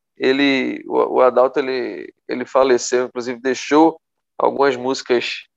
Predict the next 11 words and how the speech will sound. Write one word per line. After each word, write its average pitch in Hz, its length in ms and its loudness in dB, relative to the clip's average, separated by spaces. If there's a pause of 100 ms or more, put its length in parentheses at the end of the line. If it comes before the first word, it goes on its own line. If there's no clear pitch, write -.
(120)
inéditas, 120 800 2 (520)
né? 139 280 -2
A - 80 -4
gente 127 260 -6
citou 135 340 2
aqui 127 220 0
que - 80 -4
é 127 40 4
um 120 60 -4
cara 131 220 4
que - 80 -6